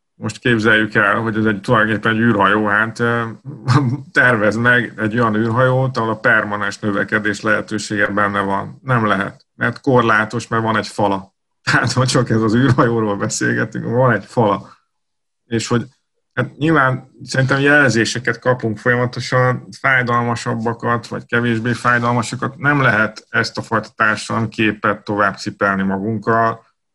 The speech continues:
nem csak magunk miatt, mások miatt is, mert nem csak magunk miatt vagyunk felelősek, és nem csak a gyerekeinkért vagyunk felelősek, hanem ezen a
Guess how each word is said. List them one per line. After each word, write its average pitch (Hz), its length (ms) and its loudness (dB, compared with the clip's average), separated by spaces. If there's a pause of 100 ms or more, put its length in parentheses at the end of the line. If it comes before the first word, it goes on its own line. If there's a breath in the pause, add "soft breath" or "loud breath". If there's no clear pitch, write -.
(540)
nem 135 200 0
csak 131 200 -2
magunk 113 360 2
miatt, 107 420 2 (160)
mások 117 460 0
miatt 107 360 -4
is, 110 140 -8
mert 113 280 -2
nem 131 160 0
csak 135 180 -4
magunk 120 300 2
miatt 110 220 0
vagyunk 113 280 -2
felelősek, 110 640 0
és 104 120 -10
nem 113 180 -2
csak 107 220 -4
a 110 80 2
gyerekeinkért 107 800 -2
vagyunk 113 300 -6
felelősek, 131 760 -2 (640)
hanem 120 280 -2
ezen 120 260 0
a 123 360 2